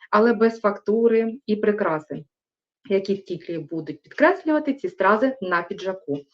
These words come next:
А, у нас в образі будуть, м, повинна бути одна зірка. Це може бути аксесуари, може бути макіяж, зачіска. Це може бути низ,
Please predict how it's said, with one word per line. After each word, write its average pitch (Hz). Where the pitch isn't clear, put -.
А, 190
у 269
нас 415
в 208
образі 175
будуть, 180
м, 165
повинна 247
бути 208
одна 202
зірка. 151
Це 403
може 277
бути 202
аксесуари, 226
може 320
бути 214
макіяж, 214
зачіска. 170
Це 247
може 311
бути 330
низ, 240